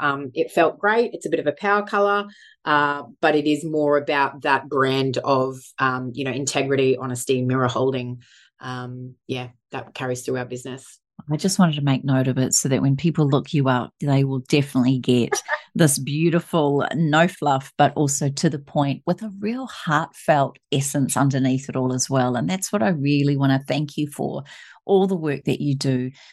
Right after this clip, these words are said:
Speaker 2: the love and care that you put out there to the planet, but also while still being an amazing wife, friend, and mama bear.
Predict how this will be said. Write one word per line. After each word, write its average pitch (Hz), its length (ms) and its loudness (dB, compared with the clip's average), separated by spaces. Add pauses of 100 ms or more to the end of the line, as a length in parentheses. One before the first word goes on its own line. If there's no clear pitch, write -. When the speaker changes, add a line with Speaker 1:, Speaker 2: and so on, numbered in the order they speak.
(120)
Speaker 2:
the - 60 2
love 165 280 2
and 170 160 2
care 151 320 0
that 143 180 0
you 147 100 0
put 143 180 -2
out 135 300 0
there 135 240 0 (220)
to 156 540 2
the 151 140 -2
planet, 147 460 0 (460)
but 202 120 6
also 208 440 2
while 180 200 4
still 175 360 0
being 160 200 2
an 151 120 2
amazing 156 580 0
wife, 139 460 0
friend, 131 520 2
and 143 260 2
mama 131 280 2
bear. 120 380 0